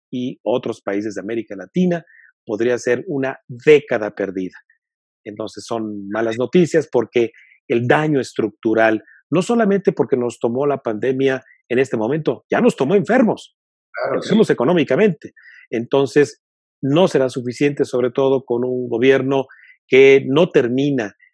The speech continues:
Speaker 1: ¿verdad?, de, eh, enviar señales negativas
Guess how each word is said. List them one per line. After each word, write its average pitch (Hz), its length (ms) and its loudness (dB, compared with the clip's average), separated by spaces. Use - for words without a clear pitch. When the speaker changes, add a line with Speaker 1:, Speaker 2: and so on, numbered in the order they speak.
Speaker 1:
¿verdad?, 120 240 -2
de, 127 480 2
eh, 110 500 -6
enviar 127 400 0
señales 117 520 -2
negativas 113 760 -4